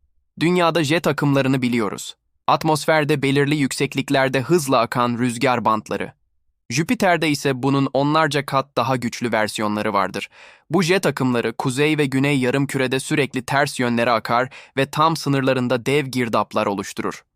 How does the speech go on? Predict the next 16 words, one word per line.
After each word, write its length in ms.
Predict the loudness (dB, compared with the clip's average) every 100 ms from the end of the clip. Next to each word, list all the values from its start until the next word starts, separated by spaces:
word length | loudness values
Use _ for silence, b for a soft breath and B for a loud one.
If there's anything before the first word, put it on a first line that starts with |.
| _ _ -4
Büyük 260 | 0 0 2
kırmızı 380 | 0 0 2
leke 280 | 0 0 -2
işte 300 | -2 -2 -2
bu 100 | -2
karşıt 500 | 0 0 0 -4 -4
rüzgar 280 | -4 0 0
akımlarının 560 | 0 0 -2 0 0 2
arasında 460 | 0 -2 -2 -2
doğmuştur. 540 | -2 -4 -6 -8 -10 -12 _ _ _ _ _ 0
Ama 180 | 2
lekenin 380 | 4 2 2 0
sırrı 320 | 0 -2 0
yalnızca 480 | 2 2 2 0 0
büyüklüğünde 540 | 0 -2 0 0 0 0
değil, 280 | 0 -2